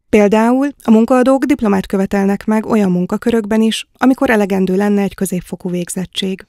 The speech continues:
Ilyenkor a munkavállaló kompetencia készletének tényleges szintje lényegesen meghaladhatja az elvárt kompetenciákat,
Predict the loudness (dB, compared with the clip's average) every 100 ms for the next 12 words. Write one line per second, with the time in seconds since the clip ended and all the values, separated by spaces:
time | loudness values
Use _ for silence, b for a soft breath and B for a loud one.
0 | _ _ _ _ 0 2 2 2 0 2
1 | 2 2 0 0 0 -2 -2 -2 -2 -2
2 | -4 -2 -4 -2 -4 -4 -4 -4 -4 -4
3 | -2 -2 -2 -4 -4 -2 -2 -4 -6 -2
4 | 2 2 0 -2 -2 -2 -2 -4 -4 -8
5 | -6 -6 -6 -6 -6 -6 -8 -8 -6 -6
6 | -4 -4 -4 -4 -6 -4 -8